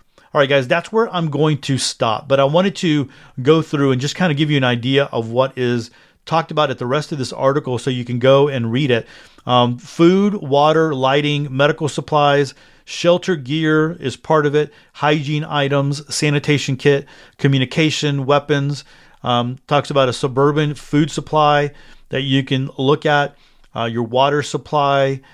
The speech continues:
Um, there are videos, lighting solutions in the burbs, all that good stuff. Medical supplies are mandatory. Um, let's see, even in a home, you'll still need shelter gear. Uh, again, hygiene. So I, I guess he, th-,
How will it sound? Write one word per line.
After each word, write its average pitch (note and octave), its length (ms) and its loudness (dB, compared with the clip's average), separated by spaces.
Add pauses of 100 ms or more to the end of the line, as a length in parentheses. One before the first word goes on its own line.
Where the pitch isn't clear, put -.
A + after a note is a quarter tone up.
(220)
Um, A#2+ 340 0
there B2 200 2
are A#2+ 340 2
videos, C#3 600 0
lighting D#3 440 0
solutions D3+ 760 -2
in C3+ 200 -6
the A#2+ 80 -4
burbs, D#3+ 720 0 (520)
all C#3 160 0
that D3 160 -2
good C#3+ 140 -6
stuff. D3+ 320 -2
Medical D#3 400 0
supplies D3+ 500 0
are B2+ 60 -4
mandatory. C#3+ 960 0 (480)
Um, A2+ 340 0
let's A#2+ 140 -2
see, A#2 160 -4
even D#3 420 0
in C3+ 140 0
a B2 40 2
home, D#3 320 2
you'll B2+ 140 2
still D3+ 300 2
need C#3+ 200 -2
shelter C#3+ 400 0
gear. C3+ 540 0 (960)
Uh, - 220 -14 (100)
again, C3+ 220 -2
hygiene. D3 500 -2
So D3+ 200 2
I, D3 240 -8
I D3 40 0
guess E3+ 340 0 (360)
he, D3 320 0 (340)
th-, - 140 -18